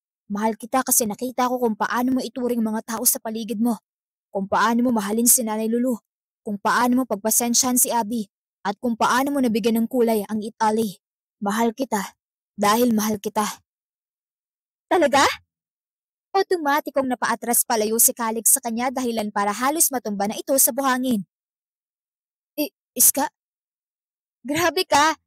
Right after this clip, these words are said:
Bakit akala mo imagination mo lang ako?" "Hindi ka kasi nagsasalita. Anong ginagawa mo dito? Paano mo nalamang nandito ako?" "Madami akong kakilala dito.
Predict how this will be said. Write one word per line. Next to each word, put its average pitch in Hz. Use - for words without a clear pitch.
Bakit 330
akala 339
mo 330
imagination 285
mo 277
lang 262
ako?" 269
"Hindi 214
ka 247
kasi 277
nagsasalita. 262
Anong 269
ginagawa 311
mo 294
dito? 240
Paano 240
mo 285
nalamang 277
nandito 254
ako?" 254
"Madami 269
akong 269
kakilala 240
dito. 233